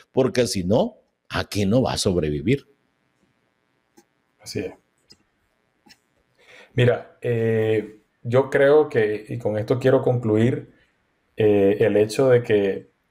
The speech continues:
Speaker 2: hay que entender, eh, el reacomodo, son nueve meses después de la excarcelación,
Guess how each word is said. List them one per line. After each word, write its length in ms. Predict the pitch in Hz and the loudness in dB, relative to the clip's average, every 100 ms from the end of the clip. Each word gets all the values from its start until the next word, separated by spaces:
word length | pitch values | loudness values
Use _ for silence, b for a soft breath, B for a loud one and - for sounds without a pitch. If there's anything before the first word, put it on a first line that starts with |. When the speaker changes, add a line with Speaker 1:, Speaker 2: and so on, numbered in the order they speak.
| - | -4
Speaker 2:
hay 160 | 107 104 | -2 0
que 100 | 123 | -2
entender, 800 | 120 107 98 107 113 117 120 107 | 0 -2 2 4 6 4 2 0
eh, 280 | 104 104 | 0 0
el 80 | 104 | 0
reacomodo, 640 | 98 98 101 98 110 135 120 | 2 2 2 0 2 2 2
son 220 | 107 107 | 0 0
nueve 200 | 104 101 | 2 2
meses 380 | 101 120 123 98 | 2 2 0 -2
después 280 | 95 104 | 0 2
de 100 | 107 | 2
la 60 | 107 | 0
excarcelación, 840 | 107 - - - - - 123 147 | 0 -4 -2 -4 -2 0 0 -2